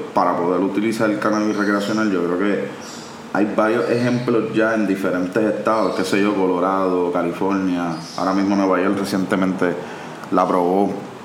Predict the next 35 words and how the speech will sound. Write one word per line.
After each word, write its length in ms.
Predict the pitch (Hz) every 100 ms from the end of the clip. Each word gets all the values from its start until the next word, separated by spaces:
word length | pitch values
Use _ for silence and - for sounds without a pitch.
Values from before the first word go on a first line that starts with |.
| - -
eh, 400 | 85 90 82 80 78 - - - - -
la, 240 | 87 90 - - 92
Nueva 360 | 98 107 98
York 140 | 95 107
la 60 |
aprobó 540 | 113 120 117 135 147 143
y 220 | 120 110
aprobó 340 | 98 95 98
también 260 | 104 113 127
que 80 | 131
todas 180 | 113
las 120 | 104 -
personas, 480 | 117 110 120 131
creo 160 | 117 107
que 80 | 117
de 100 | 113
un, 200 | 107 107 - -
un 160 | 110
lapso 320 | 110 107 139 120
de 80 |
tiempo, 440 | 110 123 127 110 - - -
por, 100 | 95
no 220 | 80 95
recuerdo 320 | 110 110 113
bien, 160 | 113 131
pero 240 | 131 98 90 87
en 100 | 90
cierto 320 | 101 92 110
lapso 320 | 107 107 113
de 80 | 107
tiempo, 320 | 107 117 120
¿verdad?, 160 | 101 107
en 60 | 104
ciertos 280 | 95 104
años 320 | 101 107 107